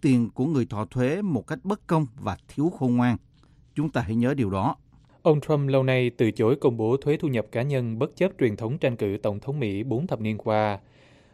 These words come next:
Speaker 2: Ông nói thuế thu nhập cá nhân ở Mỹ của ông trong mấy năm qua đang được các giới chức chính phủ liên bang kiểm tra và ông sẽ ngay tức khắc công bố chúng khi được kiểm tra xong,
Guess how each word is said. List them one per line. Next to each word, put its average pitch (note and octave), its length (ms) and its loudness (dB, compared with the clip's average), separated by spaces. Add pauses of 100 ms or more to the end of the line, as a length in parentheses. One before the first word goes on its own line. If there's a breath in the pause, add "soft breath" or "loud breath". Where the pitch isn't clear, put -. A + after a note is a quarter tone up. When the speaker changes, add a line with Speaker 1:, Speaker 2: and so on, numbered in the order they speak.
Speaker 2:
Ông C#3+ 160 2
nói C3+ 200 2
thuế D3+ 320 2
thu D#3+ 120 -2
nhập A#2+ 240 -2
cá B2 100 0
nhân C3+ 320 0
ở A2+ 120 -6
Mỹ G#2+ 300 0
của C#3 140 -6
ông A#2 400 2
trong A2+ 240 0
mấy A2 140 -2
năm D3 140 -6
qua A2 420 0 (340 soft breath)
đang C#3 160 2
được A2+ 120 0
các D#3+ 160 -2
giới C#3+ 140 2
chức F#3+ 220 0
chính F3 120 0
phủ A2+ 200 0
liên B2 220 -2
bang A2+ 240 0
kiểm G#2 240 -6
tra A2+ 380 2 (400 soft breath)
và A#2+ 220 6
ông B2+ 300 2
sẽ G#2 300 -2
ngay A#2 200 0
tức D#3 180 -6
khắc F3+ 200 -2
công A#2+ 160 -2
bố A2+ 120 0
chúng B2+ 340 0
khi - 160 -6
được A2 180 -2
kiểm G#2+ 160 -6
tra A#2 140 2
xong, A2+ 380 2